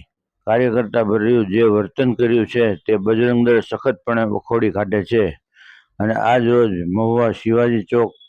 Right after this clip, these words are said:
ખાતે બજરંગ દળ દ્વારા શ્રદ્ધાંજલિ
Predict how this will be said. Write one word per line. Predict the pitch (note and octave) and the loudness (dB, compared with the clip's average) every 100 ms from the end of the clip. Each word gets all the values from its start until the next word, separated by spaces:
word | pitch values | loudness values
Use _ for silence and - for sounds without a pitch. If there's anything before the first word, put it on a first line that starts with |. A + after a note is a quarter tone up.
| _ - | _ -4
ખાતે | A2+ F#2+ A#2 | -4 0 -2
બજરંગ | G#2 A2 A2+ A2+ A2 | 0 0 0 0 2
દળ | A2 G#2 | 2 0
દ્વારા | G2 G#2+ A2+ G2 D#2 _ _ _ _ _ _ - | 2 2 4 2 -2 _ _ _ _ _ _ -6
શ્રદ્ધાંજલિ | G#2+ G#2 B2 A#2+ A#2 A#2+ B2 | -4 0 0 2 2 2 2